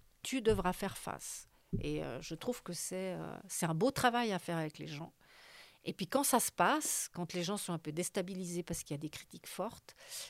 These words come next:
eh bien, on débriefe, on parle, euh, on les soutient aussi. Parce que c'est très, très, très important que la hiérarchie soit là et fasse ce que moi, j'appelle le parapluie. Ça veut dire, euh, moi, j'ai, j'ai,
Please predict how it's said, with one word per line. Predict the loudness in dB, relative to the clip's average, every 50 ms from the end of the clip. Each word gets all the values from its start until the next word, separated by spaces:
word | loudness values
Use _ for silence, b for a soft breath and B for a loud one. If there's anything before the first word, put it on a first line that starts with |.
| B B
eh | -4 -4
bien, | -2 0 0 2 2 2 2 2 0
on | 0
débriefe, | 0 0 0 0 0 -2 -4 -4 -6 -6 -8 -6 -4 -4
on | -4 -4
parle, | -4 -2 -2 -2 0 0 -2 -2 -2 -2 -2 -2 -2
euh, | -4 -4 -6 -8 -10 -10 -6 -2
on | 0 2
les | 2 2 2
soutient | 0 -2 -2 -2 -2 0 0 0 0 0 -2
aussi. | -4 -4 -2 -2 -4 -4 -4 -4
Parce | -4 -2 -2
que |
c'est | -2 -2 -4 _ _ _ 0
très, | 2 6 8 8 8 8 6 -2 _
très, | -2 0 2 2 0 0
très | -2 -4 -2 0 0 0 0 0
important | -2 -2 -4 -4 -6 -6 -6 -8 -8 -8 -8 -10 B B B B B B _ -6
que | -4 -2
la | 0 0 2
hiérarchie | 2 2 2 2 0 0 0 0 -2 -2 -2 -4 -6 -6
soit | -6 -4 -4 -2 -2
là | -2 -2 -4 -6 _ _ _ b b b b b b b
et | -8 -8 -6
fasse | -4 0 2 4 4 4 4 2 0 -2 -4
ce | -8 -6
que | -4 -4
moi, | -2 -2 -2 0
j'appelle | 0 0 0 0 -2 -2 -2
le | -2
parapluie. | -2 -2 -2 -2 -2 -4 -6 -10 -18 -20 -20 -20 -20 -20 _ _ _ _ _ _ -20 -20 _ _ _ _ _ -20 -18 -16
Ça | -12 -10 -8 -6
veut | -6 -6
dire, | -6 -2 0 0 0 0
euh, | 0 -2 -2
moi, | -2 -2 -2
j'ai, | -2 -2 -2 -2 -4 -4
j'ai, | -6 -6 -6 -6 -6